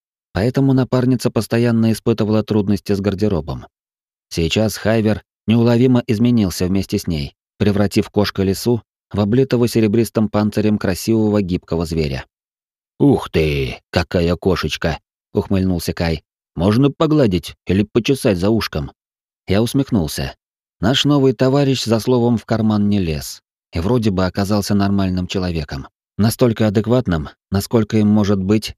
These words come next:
четырёхсотлетний инкарнатор. Как и ожидалось,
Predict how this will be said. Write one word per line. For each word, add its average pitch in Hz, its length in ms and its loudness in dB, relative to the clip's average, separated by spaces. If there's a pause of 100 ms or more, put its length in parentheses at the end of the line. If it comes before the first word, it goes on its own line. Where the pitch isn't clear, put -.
четырёхсотлетний 101 920 -2
инкарнатор. 95 720 -6 (640)
Как 107 180 0
и 113 40 2
ожидалось, 107 680 0